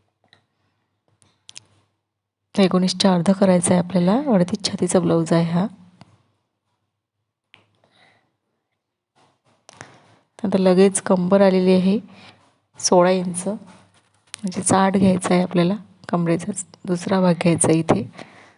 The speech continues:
बघा, उंची मोजून घेतली मी. उंची टाकली मी इथे चौदा इंच. लगेच उंची चौदा इंच टाकून घेतली.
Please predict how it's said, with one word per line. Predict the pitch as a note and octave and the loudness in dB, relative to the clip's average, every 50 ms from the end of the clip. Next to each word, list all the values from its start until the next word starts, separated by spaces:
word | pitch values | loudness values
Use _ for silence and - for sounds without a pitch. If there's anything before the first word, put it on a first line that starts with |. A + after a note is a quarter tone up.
| _ _ _ _ _ _ _ _ _ _ _ _ _ _ - - - _ | _ _ _ _ _ _ _ _ _ _ _ _ _ _ -20 -20 -12 _
बघा, | - F#3+ F3 F3 F3+ G3 A3+ - - - - - - - _ - | -4 -4 0 0 0 -2 -2 -6 -14 -20 -20 -20 -20 -10 _ 0
उंची | G3 F#3+ F3+ F#3+ G#3+ | 0 0 2 2 0
मोजून | G3+ G3 F#3 F3+ F3+ G#3 G#3 | 2 2 0 0 0 0 0
घेतली | G3 F#3 F#3 F3+ - F#3+ F#3 | 2 2 2 2 2 0 0
मी. | F3+ F3+ G3 B3 C#4 - - - - | 0 0 -2 -4 -4 -8 -12 -6 -4
उंची | F#3 F3+ F3 - | -4 -2 0 0
टाकली | G#3 - F#3 F3+ - F#3+ F#3+ | 0 0 0 2 2 2 2
मी | F#3 F#3 F3+ | 2 0 -2
इथे | F3 F3 - G#3 | 0 0 0 0
चौदा | G3 - F#3+ F3 E3+ F#3+ | 2 2 2 2 4 2
इंच. | F#3+ F3+ F3 F3 F3 - G3+ A3 - - _ _ - _ _ _ _ _ _ - - - - - _ _ _ _ _ _ _ _ _ _ _ _ _ _ _ - - - - - - - _ _ _ _ _ _ _ - | 2 0 0 -4 -4 -4 -4 -6 -8 -10 _ _ -20 _ _ _ _ _ _ -20 -20 -20 -20 -20 _ _ _ _ _ _ _ _ _ _ _ _ _ _ _ -18 -16 -16 -16 -18 -20 -20 _ _ _ _ _ _ _ -12
लगेच | F#3+ F3+ F3+ F3+ E3+ F#3 F#3+ F#3 - | -6 -4 -2 -2 -2 -2 -4 -4 -4
उंची | F#3+ F3 - - - - F#3+ | -6 -6 -8 -10 -10 -10 -10
चौदा | F#3+ - - - - F#3+ F3+ F3 | -10 -14 -12 -2 0 2 2 4
इंच | F#3 F#3 F3 F3 G3 | 2 0 0 -2 -2
टाकून | F#3+ - F3 E3+ F3 G3 G3 | -2 -2 -2 -2 -2 -4 -2
घेतली. | F#3 F3 E3+ F3 F#3 F3+ | -2 -2 -4 -2 -4 -4